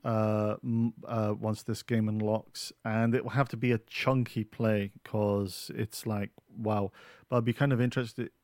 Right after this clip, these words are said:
in, in, in how you feel the characters have progressed and the vocal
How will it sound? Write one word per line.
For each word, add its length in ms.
in, 280
in, 260
in 220
how 220
you 180
feel 440
the 100
characters 540
have 180
progressed 460
and 200
the 80
vocal 600